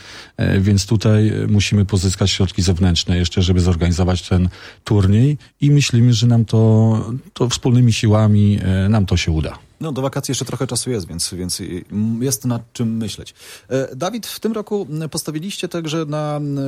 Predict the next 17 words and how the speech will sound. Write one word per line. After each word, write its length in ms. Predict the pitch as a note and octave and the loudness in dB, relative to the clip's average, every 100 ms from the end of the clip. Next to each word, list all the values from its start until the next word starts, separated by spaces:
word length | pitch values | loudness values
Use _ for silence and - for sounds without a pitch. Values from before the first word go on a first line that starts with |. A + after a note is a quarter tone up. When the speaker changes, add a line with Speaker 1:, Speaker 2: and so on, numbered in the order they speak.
| C3+ | -4
Speaker 2:
świętowanie, 640 | B2+ - B2+ C3 C#3+ D#3+ C#3+ | -6 -6 -6 -6 -6 -4 -6
m, 360 | A2+ A#2+ A#2+ | -6 -4 -4
Dnia 240 | G#2+ B2+ C#3+ | -2 -2 -2
Niepodległości 600 | C3+ B2 A2 A#2+ - B2 | -6 -6 -6 -6 -6 -6
na 60 | |
sportowo. 520 | G#2+ A2+ - E2 F#2 | -6 -8 -8 -6 -6
Na 200 | G2+ F#2+ | -6 -6
górnej 240 | G2 G#2 G#2 | -6 -6 -6
płycie, 300 | A#2 - G#2 | -6 -6 -4
m, 180 | G2 G2 | -4 -4
m, 1600 | G2 G2 F#2+ G2 G2 G2 G2+ G2 F#2 D#2 F2 - D#2 D#2 G2 G2+ | -4 -6 -4 -4 -4 -4 -4 -4 -6 -6 -8 -10 -12 -10 -8 -6
ełckiego 380 | G#2+ - C#3 B2+ | -6 -4 -4 -4
stadionu 580 | - B2+ A#2+ F#2+ F#2 C3 - - - | -4 -4 -4 -4 -6 -8 -12 -18 -6
zjawiło 360 | G#2 A2+ B2+ B2+ | -4 -2 -4 -4
się 180 | A#2 | -4
sporo 320 | G#2+ - C#3 - | -4 -4 -4 -4
ekip. 280 | G2+ B2 | -8 -10